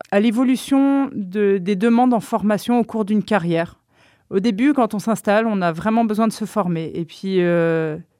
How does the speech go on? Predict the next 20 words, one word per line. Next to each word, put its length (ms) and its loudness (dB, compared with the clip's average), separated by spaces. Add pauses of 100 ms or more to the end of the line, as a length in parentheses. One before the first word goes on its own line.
(100)
c'est 200 -6
pas 160 0
absurde 580 -4
d'aller 280 0
solliciter 840 -4 (640)
cinq, 440 0
dix, 400 -6
quinze 260 0
fois 300 0
le 120 0
fonds 400 -4 (400)
dans 200 0
une 220 0
année 460 0
pour, 220 -8
euh, 200 0
acquérir 320 -4
des, 500 -2 (440)
des 100 0
compétences. 720 -4